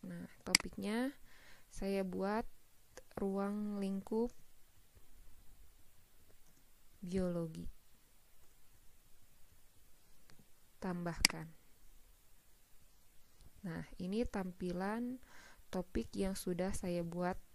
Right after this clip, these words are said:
yaitu ruang lingkup biologi. Demikian video tutorial kali ini.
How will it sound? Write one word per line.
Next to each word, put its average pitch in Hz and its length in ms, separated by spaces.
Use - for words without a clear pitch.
yaitu 190 560
ruang 175 320
lingkup 165 480
biologi. 165 640
Demikian 202 760
video 185 560
tutorial 175 800
kali 175 320
ini. 190 480